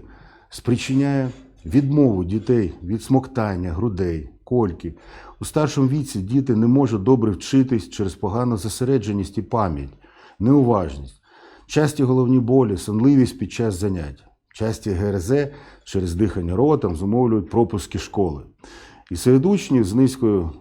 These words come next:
успішністю більше, ніж у половин-, половини дітей,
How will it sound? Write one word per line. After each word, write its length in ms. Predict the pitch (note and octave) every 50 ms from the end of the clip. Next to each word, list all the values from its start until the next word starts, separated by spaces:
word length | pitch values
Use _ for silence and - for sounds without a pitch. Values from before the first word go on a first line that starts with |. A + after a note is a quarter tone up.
| -
успішністю 720 | - - - - _ D3 D#3 C3 - - G2+ F2 - - F#2
більше, 380 | E2+ G#2 C#3 C3+ B2+ - G#2+
ніж 260 | F#2 F#2+ F#2+ E2+ - -
у 60 | F2
половин-, 720 | E2 G2 F2+ G#2 A2+ C3+ D3+ D3+ D3 D3 - - - F#2
половини 440 | G2+ G#2+ A#2 B2 C3+ D3+ C#3+ C#3 B2
дітей, 440 | A2+ A#2 A2+ - A#2 A2+ A2 A2+